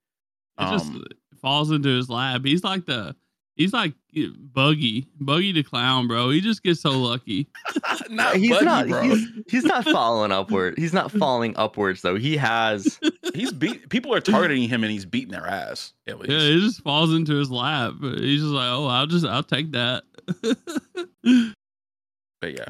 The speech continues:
Speaker 2: I, I, I fear if it, if it goes too fast, it can, like, kinda throw off the feeling of him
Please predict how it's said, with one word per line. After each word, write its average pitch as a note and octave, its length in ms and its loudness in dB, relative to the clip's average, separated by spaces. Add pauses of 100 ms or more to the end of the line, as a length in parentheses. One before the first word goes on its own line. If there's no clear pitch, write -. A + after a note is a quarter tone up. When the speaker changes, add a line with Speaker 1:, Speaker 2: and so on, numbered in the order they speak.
(160)
Speaker 2:
I, B2+ 180 -4
I, - 220 -4
I - 20 -2
fear D#3+ 240 -4
if D#3+ 80 -8
it, B2 320 -8
if C3 100 -8
it A#2+ 60 -4
goes A2 240 0
too A2 140 -8
fast, F#2 320 -2
it - 20 -12
can, F2 160 -10
like, F2 220 -8 (180)
kinda F2 160 -6
throw F2+ 340 -6
off F2 140 -10
the - 80 -20
feeling F#2 340 -12
of F2+ 120 -12
him F#2 240 -14